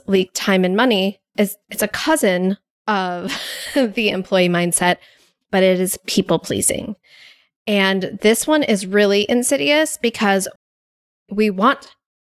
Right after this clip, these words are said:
our clients to be happy. We want them to like us. We want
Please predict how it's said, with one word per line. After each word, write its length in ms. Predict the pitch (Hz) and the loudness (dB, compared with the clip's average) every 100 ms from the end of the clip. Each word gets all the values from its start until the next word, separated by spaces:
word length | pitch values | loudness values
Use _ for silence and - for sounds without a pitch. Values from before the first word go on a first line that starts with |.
| - | -2
our 100 | 208 | -2
clients 420 | - 196 180 - | 0 0 0 0
to 80 | - | -2
be 100 | 175 | -2
happy. 480 | - - - 208 - - | -2 -4 -4 -6 -6 -4
We 120 | 202 | -2
want 400 | 214 247 277 - - | 2 0 -2 -6 -2
them 200 | 202 185 | 0 0
to 280 | - 190 - - | 0 -4 -4 -2
like 240 | 175 - | -2 -2
us. 240 | - - | -4 -2
We 120 | 214 202 | -2 -2
want 440 | 202 214 277 - | 0 0 0 -6